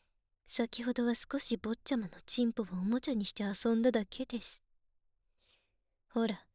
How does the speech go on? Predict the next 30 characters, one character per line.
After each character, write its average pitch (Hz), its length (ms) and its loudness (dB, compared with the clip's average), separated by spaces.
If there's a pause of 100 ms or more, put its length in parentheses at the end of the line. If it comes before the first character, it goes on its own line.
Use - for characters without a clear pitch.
(460)
も 294 140 8
う 269 80 8
チ - 180 2
ン 294 80 2
ポ - 140 -4
う 220 140 2
ず 262 180 2
い 285 80 4
て - 120 -8
仕 - 160 -2
方 262 280 6
あ 269 60 10
り 277 120 6
ま 285 120 4
せ 294 160 2
ん 294 100 0
よ 247 80 -10
ね。 220 80 -20 (1300)
ど 208 360 8
う 294 60 6
ぞ - 180 4
突 - 260 2
き 233 160 6
入 247 80 8
れ 240 100 8
て - 140 -4
く - 140 -10
だ 175 120 -6
さ - 240 -4
い。 254 80 -12